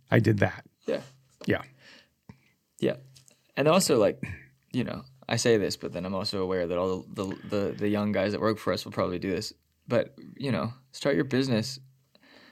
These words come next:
Speaker 2: when you work for someone else and they pay for, <laughs> they're paying for it.
Speaker 1: <laughs>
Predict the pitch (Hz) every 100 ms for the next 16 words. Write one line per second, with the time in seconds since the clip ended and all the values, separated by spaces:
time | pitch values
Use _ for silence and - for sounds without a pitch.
0 | _ 123 117 120 127 127 113 113 123 113
1 | 107 101 110 113 123 131 131 - 151 123
2 | 165 - 143 170 - - - - 254 -
3 | - - -